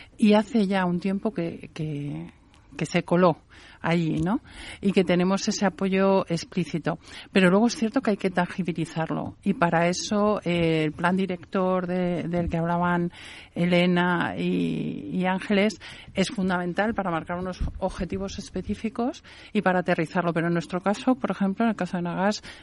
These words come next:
nosotros, eh, en junio del año pasado lanzamos una nueva estrategia de compañía donde esa dimensión de las personas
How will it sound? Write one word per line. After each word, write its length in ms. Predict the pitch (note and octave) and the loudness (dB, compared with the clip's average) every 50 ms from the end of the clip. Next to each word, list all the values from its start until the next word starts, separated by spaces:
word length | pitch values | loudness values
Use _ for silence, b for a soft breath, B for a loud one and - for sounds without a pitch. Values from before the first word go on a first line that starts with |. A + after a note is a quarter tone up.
| B - | B -2
nosotros, 680 | F#3 F3+ E3+ G3 F3+ - F3+ G3 G3 F#3+ F#3+ F#3+ - - | -2 0 0 0 -2 0 2 4 4 4 4 2 -2 -2
eh, 360 | - F#3 F#3 F3 E3+ E3 D#3+ E3 | 0 2 2 2 2 0 0 -2
en 80 | F3 | -2
junio 380 | E3 D#3+ C#4 G#3+ G#3 A3 G#3+ G3 | -4 -2 2 4 4 6 6 4
del 320 | F3+ F3 E3+ E3 E3 E3+ | 2 2 2 0 0 0
año 220 | E3+ E3 F3 F3 D#3+ | 0 0 0 0 2
pasado 520 | - F3 E3+ - G#3 G#3 G#3 A3 A#3 A#3 | 2 0 2 4 4 6 6 6 4 4
lanzamos 480 | A3 F#3 E3 - - F#3+ F3 F3 - - | 4 2 2 0 0 -2 -2 -2 -2 -2
una 180 | F3+ F3 E3+ | -2 0 0
nueva 340 | F3 F3+ F#3 F3+ F3 F3 E3+ | 0 0 0 0 0 0 0
estrategia 540 | E3+ - - - E3 E3 - F3 - - F3 | -2 -4 -2 -2 -2 0 0 -2 -2 -2 -2
de 80 | E3+ | -2
compañía 520 | - - E3+ D#3+ - E3+ F3 F#3 G3+ G3+ F#3 B B B B B B | -2 -4 -4 -2 -2 0 0 0 0 0 -2 B B B B B B
donde 420 | - G#3+ G3+ G3 F#3+ F#3 F3 F#3 | -2 0 2 2 2 2 2 2
esa 220 | G#3 G3+ - A#3 A3+ | 0 2 2 2 4
dimensión 440 | A3+ A3 G#3 F#3+ F#3 - - G#3+ | 4 4 4 2 0 -2 -2 2
de 80 | G3+ G3 | 4 4
las 160 | F#3+ F#3 - | 4 2 0
personas 640 | - - F3+ - - - G3+ F#3+ F#3 F3+ E3+ - - | -4 -6 -6 -4 -2 -2 -2 0 0 -2 -4 -6 -10